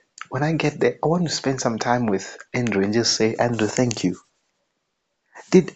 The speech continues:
now my thinking is, did Andrew know that one day Peter was going to stand when all, when everybody is quiet,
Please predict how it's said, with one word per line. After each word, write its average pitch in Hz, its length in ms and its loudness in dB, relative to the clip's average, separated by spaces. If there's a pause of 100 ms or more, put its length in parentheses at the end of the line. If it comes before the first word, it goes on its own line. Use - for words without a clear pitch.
now - 360 0
my 185 180 6
thinking 143 420 4
is, 113 260 0
did 131 340 4
Andrew 202 500 6
know 135 800 0 (200)
that 110 200 2
one 131 440 2
day 110 200 6 (160)
Peter 139 280 4
was 104 280 4
going 113 200 0
to 104 120 0
stand 120 800 0 (1120)
when 101 320 4 (160)
all, 127 640 4 (360)
when 107 180 2
everybody 123 560 2
is 95 180 0
quiet, 135 640 -2